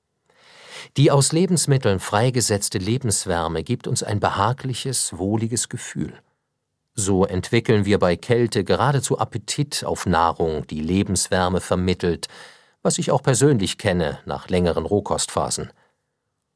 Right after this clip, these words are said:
Insgesamt geben wir ein Drittel der aus Nahrung aufgenommenen Energie als Wärme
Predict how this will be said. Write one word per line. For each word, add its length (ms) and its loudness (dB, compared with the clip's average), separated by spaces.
Insgesamt 640 4
geben 320 2
wir 240 2
ein 200 2
Drittel 380 2
der 180 2
aus 160 -2
Nahrung 480 2
aufgenommenen 720 0
Energie 520 0
als 300 -2
Wärme 440 0